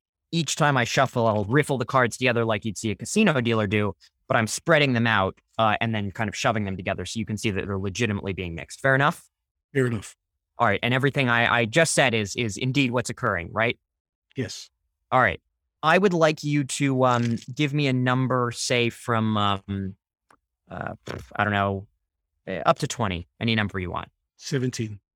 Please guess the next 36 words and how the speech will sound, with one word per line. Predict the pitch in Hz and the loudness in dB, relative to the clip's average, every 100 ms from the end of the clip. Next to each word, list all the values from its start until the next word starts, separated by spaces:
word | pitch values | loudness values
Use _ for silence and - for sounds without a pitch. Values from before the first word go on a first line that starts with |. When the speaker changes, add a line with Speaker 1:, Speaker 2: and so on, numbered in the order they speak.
| _ _ | _ _
Speaker 1:
Seventeen. | - 131 113 107 82 | -2 0 0 -4 -4
So | - | 0
I'm | 160 | 2
gonna | 190 | 4
deal | 151 156 | 4 4
out | 123 101 | 4 2
a | |
seventeen | 117 139 120 107 98 | 0 2 2 -2 -4
card. | 92 78 71 | -2 -4 -4
So | 80 | -8
one, | 95 143 143 139 131 | 0 2 2 2 0
two, | 127 123 120 117 | 0 0 0 0
three, | 110 113 110 113 | 0 0 2 0
four, | - 110 107 104 | 0 0 2 0
five, | 104 101 101 98 | 2 2 2 -2
six, | - 98 - - | -2 -2 -4 -4
seven, | 107 95 98 87 | 0 0 -2 -4
eight, | 92 87 - | -4 -4 -6
nine, | 87 87 87 | -6 -6 -6
ten, | 87 87 87 85 | -8 -8 -8 -6
eleven, | 80 90 87 85 | -6 -6 -6 -6
twelve, | - 143 127 - - _ - - | 0 2 2 -2 -20 _ -8 0
thirteen, | 170 131 151 | 2 2 0
fourteen, | 139 135 104 131 123 | 0 -2 -2 -2 0
fifteen, | 117 120 - 120 113 | 0 -2 -2 -2 -2
sixteen, | - 113 - - 107 101 98 - _ | -2 -6 -6 -8 -6 -4 -6 -10 _
seventeen. | - 131 98 85 95 127 151 _ _ _ | -2 0 0 -4 -6 -6 -8 _ _ _
So | 104 | -8
if | 107 | -4
we'd | 110 | -2
ended | 104 101 | 0 -2
up | 101 | -4
a | |
card, | - 104 98 92 | -2 0 2 2
uh, | 90 87 | 0 -2
lower, | 110 147 147 139 | 2 4 4 4